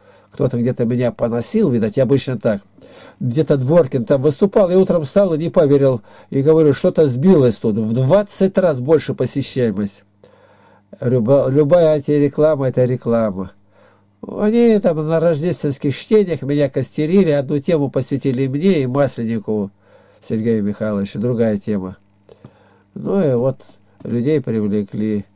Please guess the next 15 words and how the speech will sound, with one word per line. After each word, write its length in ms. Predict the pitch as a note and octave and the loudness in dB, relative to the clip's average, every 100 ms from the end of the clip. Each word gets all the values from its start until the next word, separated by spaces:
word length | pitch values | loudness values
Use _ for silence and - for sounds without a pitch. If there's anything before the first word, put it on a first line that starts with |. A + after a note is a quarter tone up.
| _ _ _ | _ _ _
Но 120 | - | -4
они 160 | G3+ G#3 | 0 0
пришли 340 | G3+ F#3+ G3 | -2 -2 0
да 120 | E3+ A#2+ | 0 0
ушли, 380 | A2+ - C#3 | -2 -6 -8
как 180 | - A#2 | -6 -8
в 60 | A#2+ | -8
магазине 540 | A#2+ B2 A2+ A#2 G#2+ | -4 -2 -2 -2 -4
зрители. 560 | G2+ G#2 G2+ G2+ F#2 G2 _ _ _ _ _ _ _ - | -4 -4 -4 -6 -10 -12 _ _ _ _ _ _ _ -14
Ну 180 | F#3+ - | -8 -6
вот 180 | D3 - | -6 -6
теперь 300 | C3 C#3+ A#2+ | -2 -2 -2
покажу 600 | - - A#2+ B2+ B2+ G2+ - - - _ | -6 -6 -4 -2 -4 -6 -16 -20 -20 _
наш 440 | - - G#2 - _ _ _ _ _ _ _ _ _ _ _ _ _ _ _ _ - - | -10 -6 -6 -8 _ _ _ _ _ _ _ _ _ _ _ _ _ _ _ _ -16 -8
видеоканал. 960 | A#2 A#2 B2+ A2 A#2+ A#2 A2 G#2+ G#2 | -4 0 2 0 -2 -4 -2 -2 -4